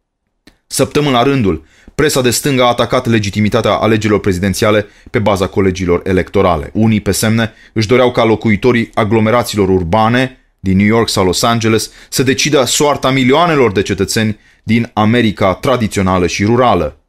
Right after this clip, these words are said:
Alți jurnaliști și oficiali au declarat că Rusia a decis decisiv rezultatul alegerilor. Cum, mai exact?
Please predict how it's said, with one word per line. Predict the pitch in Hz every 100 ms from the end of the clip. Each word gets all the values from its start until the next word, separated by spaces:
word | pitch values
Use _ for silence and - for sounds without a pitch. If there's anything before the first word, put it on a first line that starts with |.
| _ _ -
Alți | 156 156 98 -
jurnaliști | 95 92 92 117 147 -
și |
oficiali | 101 - 92 - 120 127 - _ -
au | 143
declarat | 160 165 185 202
că | 180
Rusia | 156 202 233 - 98 80 69 -
a | 104
decis | 101 101 117 - - -
decisiv | 98 87 160 156 - 151 107 78 _ _
rezultatul | - 110 104 110 98 92
alegerilor. | 95 87 80 73 -
Cum, | - 135 143
mai | 170 123
exact? | 92 101 143 - -